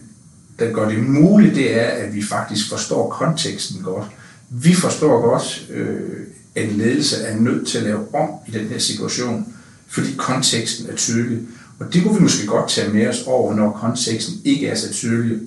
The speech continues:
at arbejde bevidst med, hvorfor er det, det er nødvendigt, øh, at fusionere, eller hvorfor er det nødvendigt at skifte de her værdier.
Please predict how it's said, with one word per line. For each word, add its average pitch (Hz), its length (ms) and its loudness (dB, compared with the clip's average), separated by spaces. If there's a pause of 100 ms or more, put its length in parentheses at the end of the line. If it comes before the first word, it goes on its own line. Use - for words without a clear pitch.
(140)
at 107 200 -4
arbejde 107 600 -2
bevidst 107 460 -2
med, 110 300 2 (320)
hvorfor 143 440 4
er - 240 2
det, 123 100 0
det 110 80 0
er 110 60 2
nødvendigt, - 640 -2
øh, 101 260 -4
at - 80 -8
fusionere, 110 840 -2
eller 98 120 -6
hvorfor 127 340 -2
er 110 100 0
det 107 120 0
nødvendigt 110 420 0
at - 60 -2
skifte 113 420 -4
de 110 80 -6
her 107 140 -2
værdier. 117 420 -8